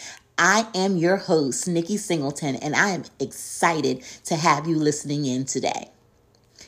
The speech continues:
Today, guys, we are gonna talk about redirection. Redirection. When I think of redirection, I think of, "Oh no, now what?"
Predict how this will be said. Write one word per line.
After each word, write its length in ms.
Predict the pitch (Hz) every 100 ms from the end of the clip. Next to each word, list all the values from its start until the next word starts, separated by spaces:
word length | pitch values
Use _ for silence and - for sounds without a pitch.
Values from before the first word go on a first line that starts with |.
| - - -
Today, 400 | 214 170 170 202
guys, 440 | 214 208 220 214
we 200 | 160 196
are 100 | -
gonna 220 | 151 143 139
talk 220 | 165 156
about 300 | - - -
redirection. 920 | 151 165 156 - - - 104 - 160 - _ - - - - -
Redirection. 960 | - 247 294 262 208 - - - 117 131 - - - - -
When 140 | 131
I 140 | 143 226
think 260 | 247 160
of 100 | 160
redirection, 640 | 151 151 135 123 - 143 139
I 120 | 135
think 240 | 127 143
of, 120 | 139 131
"Oh 160 | 139 143
no, 500 | 131 110 123 151 147 _ _ -
now 320 | 135 127 120 110
what?" 340 | 98 -